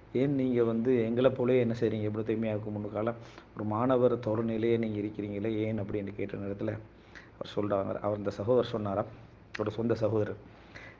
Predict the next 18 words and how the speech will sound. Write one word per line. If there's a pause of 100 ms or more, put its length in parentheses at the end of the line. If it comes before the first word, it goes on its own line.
(100)
"இன்னி
அரா
மின்ஹு
அஷ்யா
லா
யராஹா
கைரி, (600)
அவுஜபத்
அலைய
அன்
அகூன
மஅஹு
கமா
தரவுன்." (1600)
மற்றவர்கள்
காண
முடியாத (840)
பல,